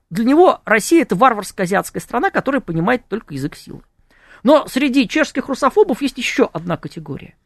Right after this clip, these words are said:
Они исходят всё-таки из языкового родства, которое существует между русскими и чехами. Что Чехия, будучи страной славянской, но в то же время демократической, принимающей западные нормы, к слову сказать, в отличие от Польши и Венгрии,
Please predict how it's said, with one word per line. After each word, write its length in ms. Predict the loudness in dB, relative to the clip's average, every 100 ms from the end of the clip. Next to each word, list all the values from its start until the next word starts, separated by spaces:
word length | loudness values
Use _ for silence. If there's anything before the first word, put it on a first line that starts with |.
| _
Они 280 | 2 4 4
исходят 440 | 2 2 2 2 -2
всё-таки 320 | -6 -4 -2
из 100 | 0
языкового 600 | 0 0 0 2 2 0
родства, 540 | -4 -8 -2 -2 -2 -6 _ -8
которое 320 | -4 0 0
существует 640 | -2 -10 -10 -4 -4 -2
между 340 | -4 -2 -4 -6 _
русскими 520 | -6 -6 -6 -6 -6 -8
и 140 | -10 -10
чехами. 560 | -6 -4 -4 -6 -18 -18 _ _ _ _ _
Что 260 | -10 -2 -2
Чехия, 560 | 2 2 2 2 0 2
будучи 640 | 2 2 2 0 -2 -2 -4 _ _
страной 380 | -8 0 2 2
славянской, 640 | 0 2 4 4 0 -4 -4
но 80 |
в 60 | -2
то 140 | -2
же 140 | -2 -2
время 500 | -2 0 0 0 -6 -6
демократической, 880 | -6 -4 -2 0 0 -4 -8 -14
принимающей 760 | -6 -2 2 2 2 0 -10 -8
западные 500 | -2 -2 -4 -6 0
нормы, 300 | 2 2 0
к 60 | -2
слову 200 | -2 -2
сказать, 380 | -4 -4 -4
в 60 | -4
отличие 320 | -4 -4 -6
от 80 | -6
Польши 320 | -6 -6 -6
и 40 | -2
Венгрии, 440 | -2 0 -2